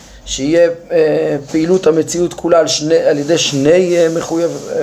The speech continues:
מחויבי המציאות יותר מאלוה אחד, כן? ועוד שצירוף המכלול הוא פעולה בפני עצמה, ואם כן הוא נזקק לסיבה אחרת, כן? מה גרם לצירוף, אה, הסיבות האלו שיפעלו תמיד ביחד?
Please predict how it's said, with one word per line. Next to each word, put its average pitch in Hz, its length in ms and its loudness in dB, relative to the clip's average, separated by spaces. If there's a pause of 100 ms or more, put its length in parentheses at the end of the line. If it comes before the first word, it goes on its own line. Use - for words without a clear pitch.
(120)
מחויבי 156 320 2
המציאות 170 400 0
יותר 165 300 2
מאלוה 151 540 2
אחד, 143 280 0 (440)
כן? 165 260 2
ועוד 185 460 4 (440)
שצירוף 180 640 0
המכלול 185 800 2 (200)
הוא 165 360 0 (500)
פעולה 175 360 4
בפני 208 380 2
עצמה, 214 460 2 (180)
ואם 160 240 -2
כן 170 180 2
הוא 175 80 0
נזקק 160 360 0
לסיבה 170 400 0
אחרת, 247 400 4
כן? 202 200 2
מה 170 180 2
גרם 196 500 2 (480)
לצירוף, 185 800 2
אה, 160 580 4
הסיבות 156 520 2
האלו 156 300 4
שיפעלו 151 460 0
תמיד 156 380 -2 (560)
ביחד? 165 480 4